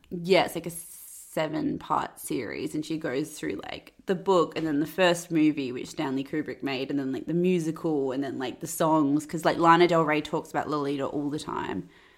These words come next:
um, and it's just so creepy and fucked and weird.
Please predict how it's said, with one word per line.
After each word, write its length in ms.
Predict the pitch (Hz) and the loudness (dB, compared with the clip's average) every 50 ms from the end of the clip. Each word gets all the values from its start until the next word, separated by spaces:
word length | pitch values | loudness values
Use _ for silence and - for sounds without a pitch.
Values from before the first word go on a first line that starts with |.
| _ _ _ _ _ _ _ _ - | _ _ _ _ _ _ _ _ 2
um, 480 | 165 151 143 - - - - 165 - - _ _ _ _ _ - - - _ _ _ _ _ _ _ _ - | 2 2 2 0 -2 -4 -4 -6 -8 -12 _ _ _ _ _ -20 -20 -20 _ _ _ _ _ _ _ _ 0
and 140 | 156 160 147 | 2 2 2
it's 140 | - - | 2 -2
just 180 | - 165 - - | -6 -8 -6 -2
so 180 | - 170 160 160 | 0 0 0 0
creepy 420 | 160 - 175 160 156 - 156 143 | -2 -2 -2 -2 -2 0 -2 0
and 160 | 139 135 143 | 0 0 -2
fucked 360 | - - - - - - - | -2 -6 -8 -8 -8 -6 -4
and 160 | 170 151 147 151 | -4 -2 -2 -2
weird. 400 | - - - - - 175 170 | -4 -4 -6 -6 -8 -8 -10